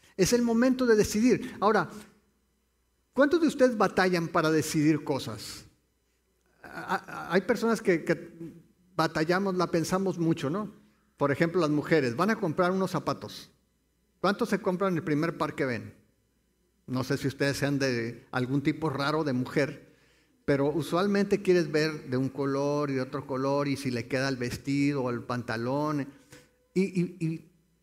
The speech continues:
si hay muchas opciones, pues te puedes amanecer allí. Jesús nos está facilitando la vida porque Jesús viene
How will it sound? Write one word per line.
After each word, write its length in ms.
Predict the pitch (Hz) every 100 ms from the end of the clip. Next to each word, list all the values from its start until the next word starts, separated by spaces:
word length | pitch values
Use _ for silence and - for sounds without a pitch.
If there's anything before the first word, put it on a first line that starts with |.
| _
si 160 | -
hay 100 | 160
muchas 380 | 208 220 220 202
opciones, 580 | 160 - 170 214 226 165
pues 220 | 131 151
te 100 | 151
puedes 300 | - 175 185
amanecer 600 | 165 143 127 120 113 151
allí. 360 | 123 135 127 92 - _ _ _ _ _ _ _
Jesús 840 | - 190 190 - 302 330 - - - - _ _ _ -
nos 240 | 190 185
está 240 | 196 233
facilitando 720 | 214 220 208 202 180 202 202 202
la 140 | 170
vida 440 | 165 147 127 143 143 - - - _
porque 260 | 190 190
Jesús 600 | 175 190 - 233 214 - -
viene 840 | 156 175 202 156 135 147 170 -